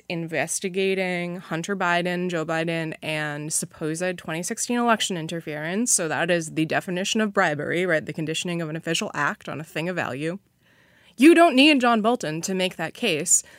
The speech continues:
They've actually, they've had everything they needed to make that case since the White House released the call <laughs> transcript. And for all they've been trying to sort of throw smoke up, the hearings that have come since then have basically been a process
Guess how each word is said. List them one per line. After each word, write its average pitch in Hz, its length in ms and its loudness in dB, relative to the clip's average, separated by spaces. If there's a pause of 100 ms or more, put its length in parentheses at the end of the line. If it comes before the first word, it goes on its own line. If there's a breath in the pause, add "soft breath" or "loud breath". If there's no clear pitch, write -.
(120)
They've 311 200 8
actually, 311 340 4
they've 240 320 2
had 254 460 6
everything 220 360 2
they 190 140 0
needed 214 260 0
to 202 80 -4
make 170 200 -4
that 170 140 -6
case 175 220 -4
since 339 220 4
the 349 80 2
White 320 180 6
House 320 160 4
released 294 240 0
the - 60 -4
call 311 200 2
<laughs> - 80 -6
transcript. - 600 2 (420 loud breath)
And 254 460 6 (720 loud breath)
for 269 280 6
all 277 460 8
they've 254 280 6
been 220 300 4
trying 226 400 4
to 220 80 0
sort 208 160 0
of 190 120 0
throw 226 580 2
smoke 226 500 2
up, 175 400 2 (640 soft breath)
the 202 220 6
hearings 233 840 4
that 196 200 0
have 190 380 -6
come 202 560 -2
since 226 420 0
then 175 420 -2
have 170 300 -4
basically 208 460 4
been 180 160 -4
a 170 80 -4
process 185 840 -4